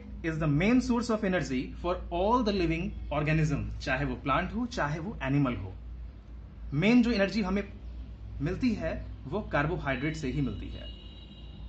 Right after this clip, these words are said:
नेक्स्ट पॉइंट है, it is one of the major component of food।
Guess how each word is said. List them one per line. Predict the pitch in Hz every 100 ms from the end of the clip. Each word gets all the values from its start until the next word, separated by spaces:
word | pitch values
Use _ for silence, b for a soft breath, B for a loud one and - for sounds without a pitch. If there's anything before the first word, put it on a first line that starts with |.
| - - - - - - - - - -
नेक्स्ट | 147 160 -
पॉइंट | 175 180
है, | 180 226 -
it | 185
is | 220 208 - 123
one | 160 208
of | 220
the | 214 220 - 127 127
major | 175 214 247 233
component | - 165 165 202 196 185
of | 160
food। | 180 135